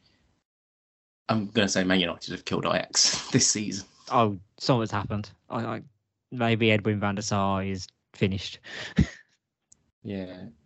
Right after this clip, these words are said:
Speaker 1: But, I mean, it's not all just the
Speaker 2: The
Speaker 1: manager,
Speaker 2: reset
Speaker 1: like,
Speaker 2: needs happening, but they still keep their vision, but they need new people around it.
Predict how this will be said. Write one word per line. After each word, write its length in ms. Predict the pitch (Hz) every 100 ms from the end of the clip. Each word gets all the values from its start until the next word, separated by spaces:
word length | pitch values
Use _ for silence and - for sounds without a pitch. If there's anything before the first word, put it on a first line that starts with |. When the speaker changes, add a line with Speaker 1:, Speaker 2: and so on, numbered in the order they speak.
| _ -
Speaker 1:
But, 180 | 143 147
I 20 |
mean, 220 | 156 147
it's 260 | - 143 190
not 160 | - - -
all 320 | 110 98 - _ _ _ _
just 420 | - - - - -
the 60 |
Speaker 2:
The 60 | 98
Speaker 1:
manager, 140 | 113
Speaker 2:
reset 360 | 127 123 - 123
Speaker 1:
like, 80 | 117
Speaker 2:
needs 240 | 117 117
happening, 320 | 123 123 123 123
but 300 | 120 104 -
they 200 | 120 127 - 135
still 240 | - 175
keep 160 | 160 143
their 140 | 117
vision, 400 | 110 120 98 95
but 160 | 110 107
they 100 | 101
need 380 | 98 95 92 92 -
new 260 | 101 98
people 440 | 98 98 95 98 90
around 300 | 104 98
it. 100 | 98